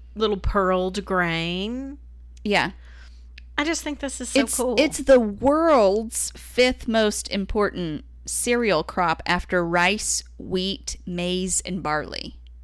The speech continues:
Speaker 2: Those are major crops.
Speaker 1: Yeah,
Speaker 2: I would
Speaker 1: so
Speaker 2: never have thought, and sorghum.
Speaker 1: And sorghum. And it's so important. It dry, it grows well in heat and dry conditions. So
Speaker 2: Yes.
Speaker 1: that's important even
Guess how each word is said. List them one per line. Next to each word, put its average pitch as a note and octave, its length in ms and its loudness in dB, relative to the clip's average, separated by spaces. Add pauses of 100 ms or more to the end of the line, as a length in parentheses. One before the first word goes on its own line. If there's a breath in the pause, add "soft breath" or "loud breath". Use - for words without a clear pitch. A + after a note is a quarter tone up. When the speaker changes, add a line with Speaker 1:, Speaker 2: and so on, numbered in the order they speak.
(300)
Speaker 2:
Those C#4+ 220 2
are A#4+ 160 4
major G#3 720 0
crops. - 880 -8
Speaker 1:
Yeah, G#3 640 0
Speaker 2:
I G#3 60 2
would A#3 120 4
Speaker 1:
so B3 120 8
Speaker 2:
never A3 220 8
have G3+ 120 2
thought, G3 300 0
and C#4+ 180 -4
sorghum. A3 560 -6
Speaker 1:
And A#3 180 0
sorghum. G#3+ 760 -2
And A#3 180 2
it's B3+ 180 2
so C4 280 4
important. C4 800 2
It G#3+ 140 0
dry, G#3+ 280 2
it G#3+ 320 -4
grows A#3+ 380 -2
well F#3+ 360 2
in E3 520 -6 (160)
heat F#3+ 560 -6 (100)
and D3+ 460 -8
dry F3 260 -2
conditions. F#3 1120 -4 (840 loud breath)
So A3+ 100 -4
Speaker 2:
Yes. A3 320 6
Speaker 1:
that's A#3+ 280 6
important G3 580 4
even F#3+ 460 2